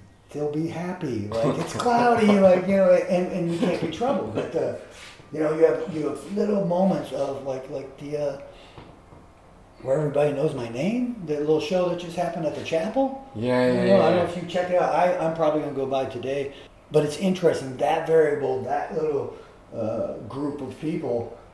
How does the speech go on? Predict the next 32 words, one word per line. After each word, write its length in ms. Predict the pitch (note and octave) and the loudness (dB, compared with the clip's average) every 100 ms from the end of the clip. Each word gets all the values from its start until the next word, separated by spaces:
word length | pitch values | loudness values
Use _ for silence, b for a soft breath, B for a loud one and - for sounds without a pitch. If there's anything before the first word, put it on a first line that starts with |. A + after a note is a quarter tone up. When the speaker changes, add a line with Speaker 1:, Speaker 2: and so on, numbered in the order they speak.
| - | -20
Speaker 1:
seem 320 | - E3 D3 | -14 -6 -6
unorthodox 1000 | B2 C3 B2+ C#3 D3 D3 A2+ A2 G2 - - - | -4 -6 -4 -2 -2 -2 -4 -4 -4 -8 -14 -16
to 140 | C3 A2+ | -10 -6
the 140 | A#2 | -4
art 240 | B2+ C3 | -4 -6
scene, 540 | - A#2 G#2 F#2+ G2+ G#2+ | -8 -10 -8 -8 -8 -8
which 240 | G#2+ - | -8 -10
I 180 | - C#3+ | -8 -8
think 380 | C3 A#2+ G#2+ G#2 | -6 -6 -8 -10
is 100 | G2 | -14
where 160 | F#2+ F#2+ | -10 -10
the 100 | F#2 | -10
value 500 | - F#2+ G2 G2 F#2 E2 | -10 -6 -6 -6 -8 -10
lies, 340 | D2 C#2 F2+ | -12 -14 -12
right? 280 | F#2+ G2 - - - - - - - - - | -10 -10 -12 -20 -20 -20 -20 -20 -20 -20 -10
What 200 | C#3+ - | -6 -2
we're, 240 | D3+ D#3 C3+ | 0 0 0
we're 180 | C#3+ | -2
talking 360 | C#3+ D3 - B2+ | 0 -2 -2 -4
about 360 | A2+ A2+ A2 - | -2 -2 -2 -4
is 240 | A#2 G#2 - | -6 -8 -10
what 280 | - C3 B2+ | -6 -4 -4
our 60 | A2 | -4
community 760 | - C3 C#3+ D3+ C3+ B2 B2 | -6 -4 -4 -4 -4 -4 0
is. 400 | F#3 D3 B2+ - - - | 2 4 2 0 -12 -12
We 100 | B2 | -10
have 160 | B2 B2 | -8 -6
all 140 | B2+ | -6
these 180 | C3 - | -6 -8
set 380 | - D3 B2+ - | -6 -6 -6 -10
sort 240 | - A2+ | -8 -6
of, 160 | A#2 - | -6 -10